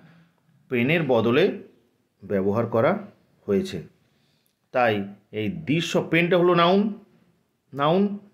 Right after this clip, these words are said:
তাহলে নাউনের বদলে যে শব্দ বসে তাকে কি বলে? প্রোনাউন বলে। আর ভালো করে লক্ষ্য করো, এই this শব্দটা আমি নির্দেশ করে দিচ্ছি। আমি কি করে দিচ্ছি?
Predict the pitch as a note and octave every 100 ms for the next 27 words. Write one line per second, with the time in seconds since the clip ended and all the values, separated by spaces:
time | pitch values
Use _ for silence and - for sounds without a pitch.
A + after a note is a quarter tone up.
0 | _ _ A#2 A2+ G#2+ G#2 D3 G3+ G3+ F#3+
1 | F#3 F3+ F3 D#3 D#3 C#3 B2 B2 A#2 A2+
2 | B2+ G#2+ G#2+ A2 A#2+ B2 C3+ G3 - -
3 | _ _ A2 G#2 G2 F#2 E2+ D#2+ D#2+ _
4 | _ - G2 D#2+ A2+ D#3 F3+ F3 C#3+ D3
5 | C#3+ C#3 C3 A2 - D#3+ - D3+ A#2 B2+
6 | G#2+ F#2 D#2+ - _ _ _ _ _ _
7 | _ _ - C3+ C#3 C3+ C#3+ A3 G3+ F#3+
8 | D#3+ C#3 - - F#2+ G2 B2+ D3 D3+ E3
9 | D#3+ E3+ A3+ A#3